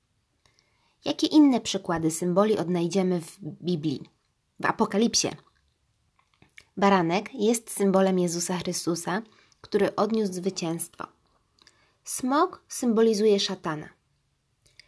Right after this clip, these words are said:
Pojawia się jeszcze liczba sześćset sześćdziesiąt sześć. Jest to liczba bestii. Symbolizuje ucieleśnienie zła. Jest symbolem niedoskonałości i zaprzecza boskiej doskonałości.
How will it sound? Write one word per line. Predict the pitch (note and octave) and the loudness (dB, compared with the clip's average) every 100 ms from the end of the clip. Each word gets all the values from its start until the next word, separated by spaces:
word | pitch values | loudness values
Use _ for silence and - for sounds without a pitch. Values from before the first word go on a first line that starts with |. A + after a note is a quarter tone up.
| _ _ - | _ _ -4
Pojawia | G#3+ C#4 E4+ | 0 2 2
się | D4+ | 2
jeszcze | A#3+ A3+ G#3+ G#3+ G3+ G3+ - - | 2 2 0 0 0 -2 -10 -4
liczba | A3 A#3 A3+ | -4 0 -2
sześćset | G#3+ G#3+ G#3 G3 G3 | 0 0 0 -2 -4
sześćdziesiąt | F#3 E3 F3 F3+ E3 | -4 -4 -4 -6 -6
sześć. | - - - - - _ _ _ _ _ | -8 -8 -12 -14 -20 _ _ _ _ _
Jest | - G3+ | -6 -4
to | G#3+ | 2
liczba | G3+ G3 F3+ F3 | 2 2 -2 -2
bestii. | D#3+ D#3+ - - - _ _ _ _ _ _ _ _ | 0 -2 -4 -8 -16 _ _ _ _ _ _ _ _
Symbolizuje | - G#3+ G3 G3+ G3 F#3 G#3 G3+ G3 - | -6 -2 2 4 2 2 4 4 2 -4
ucieleśnienie | F#3+ F#3+ F3 E3+ F3+ F3 E3 | -4 -2 0 -2 -2 -2 -2
zła. | D#3+ E3 B2+ - _ _ _ _ - - _ - | -2 -2 -4 -8 _ _ _ _ -20 -20 _ -4
Jest | G#3+ - | -4 -4
symbolem | A3 G#3 G#3 G3+ F#3+ F#3+ | -2 0 2 2 2 2
niedoskonałości | G3+ A3+ B3 - A3+ G#3+ G3 F3 F3+ - - A#3 A3 | 0 0 -4 -6 -4 -2 0 -2 -4 -8 -8 -6 -4
i | |
zaprzecza | G3 F#3 - - - B3 B3 G3 G3+ - - | -2 -4 -6 -6 -2 -2 -4 -8 -8 -10 -8
boskiej | F#3+ A3+ - A#3+ G3 | -2 -2 -2 -4 -2
doskonałości. | G3 - G3+ F#3 F3 E3 - - - | -4 -4 -4 -4 -4 -4 -6 -10 -14